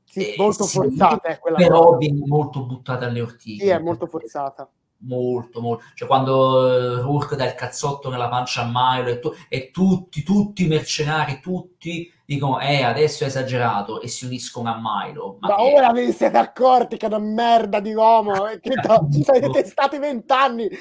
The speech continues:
Speaker 1: No, vent'anni esagero, ma cazzo, ma ve ne accorgete adesso? Infatti è forzatissima quella scena, tra l'altro. Boh, poi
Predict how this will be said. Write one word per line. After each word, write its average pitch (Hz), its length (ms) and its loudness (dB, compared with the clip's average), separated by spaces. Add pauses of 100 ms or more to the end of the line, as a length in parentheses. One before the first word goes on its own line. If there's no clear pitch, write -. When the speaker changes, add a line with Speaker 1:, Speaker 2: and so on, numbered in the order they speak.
(160)
Speaker 1:
No, 185 260 2
vent'anni 196 380 0
esagero, 196 420 0
ma 165 140 -6 (220)
cazzo, 214 300 -4
ma 202 100 -4
ve 190 100 -4
ne 220 80 -2
accorgete 240 460 -6
adesso? 196 360 -2
Infatti 254 280 -6
è 165 180 -8
forzatissima 151 720 -12
quella 143 280 -12
scena, 143 280 -18
tra 151 180 -14
l'altro. 190 500 -4 (360)
Boh, 233 320 4
poi 339 300 -2